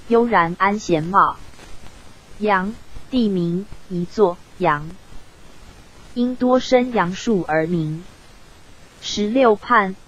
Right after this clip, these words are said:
目光转顾畔。畔一座，免，旁。是。十七惊疑神骇，为神情恍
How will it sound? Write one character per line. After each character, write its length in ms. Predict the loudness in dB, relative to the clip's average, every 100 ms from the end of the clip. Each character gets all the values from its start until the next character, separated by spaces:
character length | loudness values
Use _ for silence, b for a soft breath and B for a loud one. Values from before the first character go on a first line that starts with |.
| -6
目 200 | 0 0
光 340 | 4 4 4
转 260 | 0 -2 -2
顾 180 | 0 0
畔。 380 | 0 -2 -2 -6 -16 -18 -20 -20 -20 -20 -20 -20 -20 -20
畔 320 | 2 2 2 0
一 140 | -4
座， 340 | 2 2 2 -2 -8
免， 260 | -2 -2 -4 -14 -20 -4
旁。 300 | 0 0 -2 -14 -20 -20 -20 -20 -20 -20 -20 -20 -20 -20
是。 420 | -12 -6 -4 -4 -6 -18 -20 -20 -20 -20 -20 -20 -20 -14 -8
十 280 | -4 -4
七 300 | -4 -4 -4
惊 320 | -2 -2 -2 -2
疑 160 | -2
神 300 | 0 0 0
骇， 340 | 2 4 4 0 -12 2
为 200 | 2 2
神 320 | 2 0 0
情 300 | -2 -2 0
恍 200 | 0